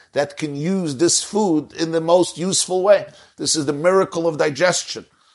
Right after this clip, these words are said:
One of the greatest miracles of biology is the system of digestion. How your body knows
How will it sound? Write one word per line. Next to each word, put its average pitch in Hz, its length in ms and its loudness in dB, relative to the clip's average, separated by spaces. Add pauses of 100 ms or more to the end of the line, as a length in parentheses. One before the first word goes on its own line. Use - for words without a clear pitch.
(120)
One 131 180 -6
of 135 120 -6
the 131 60 -4
greatest 151 500 2
miracles 156 500 -2
of 123 140 -4
biology 131 800 2
is 139 380 -2
the 127 140 -10
system - 720 -6
of 151 140 -6
digestion. 139 640 -6 (400)
How 165 280 6
your 147 160 -2
body 156 420 2
knows 151 560 -2